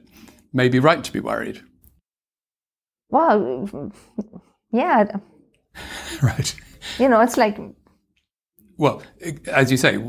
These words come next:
Speaker 1: more information needed, open to hear what people have
Speaker 2: Yeah.
Speaker 1: to say about it, at
Speaker 2: Yeah.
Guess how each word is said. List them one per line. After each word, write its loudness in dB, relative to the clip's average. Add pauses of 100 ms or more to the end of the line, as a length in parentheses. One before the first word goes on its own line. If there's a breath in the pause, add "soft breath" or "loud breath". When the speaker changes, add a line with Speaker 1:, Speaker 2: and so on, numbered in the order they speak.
(120)
Speaker 1:
more 4
information 0
needed, 2 (100)
open 2
to 0 (300)
hear 2
what -4
people -2
have 2
Speaker 2:
Yeah. -4
Speaker 1:
to -6
say 2
about -6
it, -12
at -12
Speaker 2:
Yeah. 4